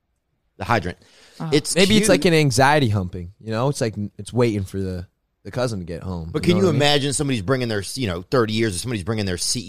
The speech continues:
Speaker 1: E O up to the stage, and they're like, "Here's Ron, you know, we wanna, well," you know, and then they play that. It's just like,
Speaker 3: Ah, yeah.
Speaker 1: that's what I'm saying. It's like p-, people are just using these babies.
Speaker 2: Yeah, without
Speaker 3: For
Speaker 2: thinking
Speaker 3: the
Speaker 2: about
Speaker 3: views.
Speaker 2: the babies.
Speaker 1: Yeah.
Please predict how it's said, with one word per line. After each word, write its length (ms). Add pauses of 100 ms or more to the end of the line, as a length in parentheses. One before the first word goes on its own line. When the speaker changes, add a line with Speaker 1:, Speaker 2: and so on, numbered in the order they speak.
Speaker 1:
E 60
O 100
up 140
to 80
the 100
stage, 720 (500)
and 160
they're 80
like, 220
"Here's 300
Ron, 600
you 100
know, 220
we 100
wanna, 200
well," 280
you 80
know, 280
and 140
then 120
they 100
play 280
that. 160
It's 140
just 200
like, 180
Speaker 3:
Ah, 420
yeah. 260 (680)
Speaker 1:
that's 280
what 60
I'm 80
saying. 240
It's 80
like 160
p-, 140
people 280
are 60
just 180
using 460
these 180
babies. 840
Speaker 2:
Yeah, 220
without 260
Speaker 3:
For 80
Speaker 2:
thinking 180
Speaker 3:
the 60
Speaker 2:
about 160
Speaker 3:
views. 160
Speaker 2:
the 60
babies. 580 (500)
Speaker 1:
Yeah. 300